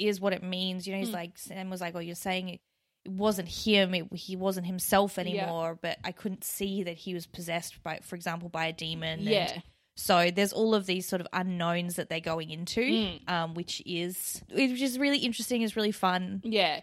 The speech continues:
Speaker 1: to
Speaker 2: because you
Speaker 1: have.
Speaker 2: don't really know what the problem is. Like, when
Speaker 1: Mm-hmm.
Speaker 2: Sam's had these visions, they generally give him a big clue.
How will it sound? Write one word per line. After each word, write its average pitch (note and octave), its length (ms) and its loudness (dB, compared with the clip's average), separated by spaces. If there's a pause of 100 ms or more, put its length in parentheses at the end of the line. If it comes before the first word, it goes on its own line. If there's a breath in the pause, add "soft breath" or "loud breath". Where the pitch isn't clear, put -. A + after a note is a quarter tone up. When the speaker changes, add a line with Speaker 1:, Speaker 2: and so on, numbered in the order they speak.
Speaker 1:
to - 160 -4
Speaker 2:
because F#3 340 2
you - 60 0
Speaker 1:
have. - 20 0
Speaker 2:
don't D4 300 0
really C4+ 220 0
know G#3+ 240 2
what G3 180 -2
the - 80 -10
problem G3 380 -2
is. C#4+ 240 -6
Like, F3 240 0 (100)
when A#3 220 8
Speaker 1:
Mm-hmm. B3+ 320 12
Speaker 2:
Sam's C4+ 260 0
had G#3 240 -2
these F#3+ 220 -4
visions, G3+ 480 -2
they F#3+ 100 2
generally G#3+ 300 0
give G3+ 160 0
him G3+ 80 0
a F#3 60 -2
big G#3 260 -2 (180)
clue. F3+ 360 -2